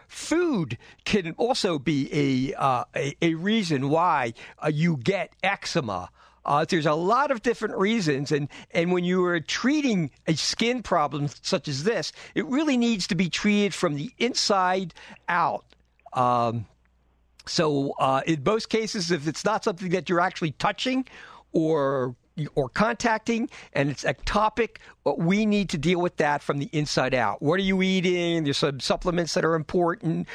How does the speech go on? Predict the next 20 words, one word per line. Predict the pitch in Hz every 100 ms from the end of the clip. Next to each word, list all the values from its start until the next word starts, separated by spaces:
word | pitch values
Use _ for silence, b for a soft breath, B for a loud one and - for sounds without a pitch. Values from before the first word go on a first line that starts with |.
| B
We | -
may | 147 156
need | 165 160
to | 170
put | - - -
you | 165
on | 170 156
what | 156
I | 143
call | 147 175 151
a |
dysbiosis | 120 165 - 160 175 165 170 -
cleanse, | - 175 175 151
where | 135 139
we | 139 143 135 B B 220 -
work | 185 165 196 -
on | 151 147
restoring | 147 147 - - 180 190 185
your | 160 135
gut | 117 98 190 214